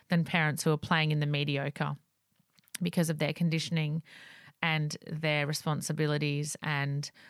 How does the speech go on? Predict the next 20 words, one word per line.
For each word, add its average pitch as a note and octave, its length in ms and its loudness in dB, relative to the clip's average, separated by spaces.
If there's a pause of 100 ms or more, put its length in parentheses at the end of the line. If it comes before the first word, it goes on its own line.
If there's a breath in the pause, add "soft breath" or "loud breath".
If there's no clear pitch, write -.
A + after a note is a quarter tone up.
(420 loud breath)
their F#3 280 4
lack E3+ 280 4
of E3 80 2
self-expression D#3 760 0
'cause D#3 140 -2
they're D3 140 0
too A#3+ 220 2
scared E3+ 380 2
of D#3 100 -2
what - 180 -2
someone's D#3 340 2
gonna C#3+ 160 -2
think - 540 -2 (680 soft breath)
to F3 100 0
be E3+ 200 4
themselves D3 580 0
and D3+ 140 0
to - 80 -2
be D3 140 0
liberated. C#3 580 0